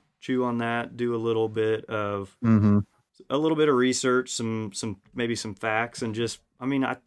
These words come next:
Speaker 1: I think the audience, this is a conversation that a lot of people have and a lot of people are interested in, and, and one that ha-, has become very serious. And I think it's, it's definitely something that,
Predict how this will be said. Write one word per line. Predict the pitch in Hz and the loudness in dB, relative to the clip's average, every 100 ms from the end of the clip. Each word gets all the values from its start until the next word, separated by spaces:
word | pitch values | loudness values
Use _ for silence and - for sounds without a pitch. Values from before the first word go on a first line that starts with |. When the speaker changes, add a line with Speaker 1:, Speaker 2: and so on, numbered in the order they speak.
| - | -10
Speaker 1:
I | 135 | -6
think | 170 143 | -4 0
the | 117 | 2
audience, | 113 127 120 110 - - | 2 2 0 -2 -8 -10
this | 120 131 | -8 -6
is | 135 | -6
a | |
conversation | - 127 113 127 120 - | -6 -6 -4 -6 -6 -6
that | 113 110 - | -4 -4 -4
a | 110 | -4
lot | 107 110 | -2 -2
of | 127 | -4
people | 120 110 104 | -8 -8 -6
have | 110 110 117 | -2 -2 -2
and | 110 | -4
a | 104 | -6
lot | 107 110 | -4 -6
of | - | -6
people | 113 107 110 104 - _ _ _ - | -8 -4 -4 -4 -10 _ _ _ -8
are | 113 | -2
interested | 120 131 127 123 120 | 2 4 2 0 -2
in, | 123 123 123 | 0 2 0
and, | 117 113 | 0 -4
and | - 113 110 | -6 -4 -2
one | 120 123 | 0 0
that | 120 110 110 | 0 -2 -4
ha-, | 113 113 110 - | -2 -2 -2 -6
has | 120 107 | -8 -6
become | 117 143 123 | -4 -2 0
very | 139 147 | 2 2
serious. | 123 - 120 110 101 98 - - - | 2 0 -2 0 -2 -2 -4 -6 -8
And | 107 104 104 101 95 _ _ _ _ _ | -8 -4 -4 -6 -8 _ _ _ _ _
I | 110 | -6
think | 120 113 | -4 -4
it's, | 101 - - | -4 -6 -8
it's | 117 - | -8 -6
definitely | 131 127 131 113 | -4 -2 -2 -4
something | - 120 107 117 107 | -4 -6 -4 -4 -4
that, | 104 101 101 | -4 -4 -6